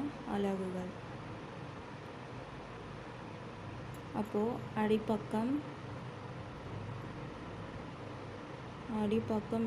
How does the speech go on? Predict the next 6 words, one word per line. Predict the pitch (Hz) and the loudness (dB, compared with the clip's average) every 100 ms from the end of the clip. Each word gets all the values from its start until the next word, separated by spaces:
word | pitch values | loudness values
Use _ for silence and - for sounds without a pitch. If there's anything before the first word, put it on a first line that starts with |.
| 214 | 8
B | 214 214 | 8 8
is | 214 208 214 | 6 4 2
equal | - 208 202 202 | 4 4 4 4
to | 262 - - - - - | 2 0 -6 -8 -2 2
பத்து | 202 - 226 226 | 2 6 4 6
சென்டிமீட்டர், | 220 202 208 208 202 202 - 214 269 | 6 6 8 8 8 6 6 4 4